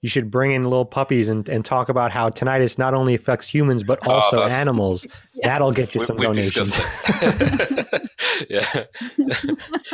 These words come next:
Speaker 2: But it is absolutely that type of thing, how, you know, and it is that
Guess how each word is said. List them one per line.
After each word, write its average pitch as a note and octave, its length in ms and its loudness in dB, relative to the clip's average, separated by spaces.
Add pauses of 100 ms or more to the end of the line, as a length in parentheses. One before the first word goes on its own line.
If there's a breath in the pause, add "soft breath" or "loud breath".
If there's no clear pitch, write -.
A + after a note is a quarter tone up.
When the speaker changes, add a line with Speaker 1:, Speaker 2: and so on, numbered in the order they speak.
(160)
Speaker 2:
But - 80 -4
it G2+ 80 0
is G2+ 180 -2
absolutely G#2 560 0
that F2+ 180 0
type F2+ 220 -4
of - 40 -20
thing, F#2 160 -4
how, F#2 300 -4
you A2+ 100 -4
know, F2+ 120 0
and F2 80 -2
it F#2 100 -4
is G#2 260 -2
that F2 260 0